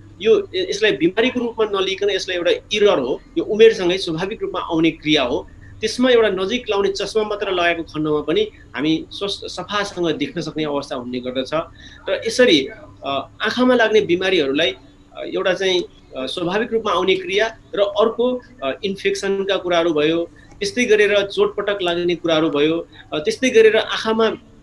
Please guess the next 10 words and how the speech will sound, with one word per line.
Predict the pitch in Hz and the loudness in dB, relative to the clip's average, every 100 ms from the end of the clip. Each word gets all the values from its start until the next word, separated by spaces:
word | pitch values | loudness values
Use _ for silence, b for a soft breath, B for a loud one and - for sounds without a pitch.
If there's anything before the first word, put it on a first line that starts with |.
| - | -18
शरीरमा | - 208 240 240 | -4 0 2 2
भएका | 160 139 151 190 | 2 0 -2 0
रोगसँग | 175 151 214 220 208 | 0 6 6 6 0
सम्बन्धित | 196 175 170 185 233 | -2 -2 -2 -2 -2
भएर | 156 160 | 0 2
आँखामा | 165 156 - - - 160 208 220 | 2 0 -8 -18 -12 -6 0 2
हुने | 165 165 | 4 4
बिमारीका | 160 156 170 190 190 | 4 2 2 0 -2
कुराहरू | 180 160 151 151 | -4 -2 0 0
भयो। | 139 151 156 | 0 0 0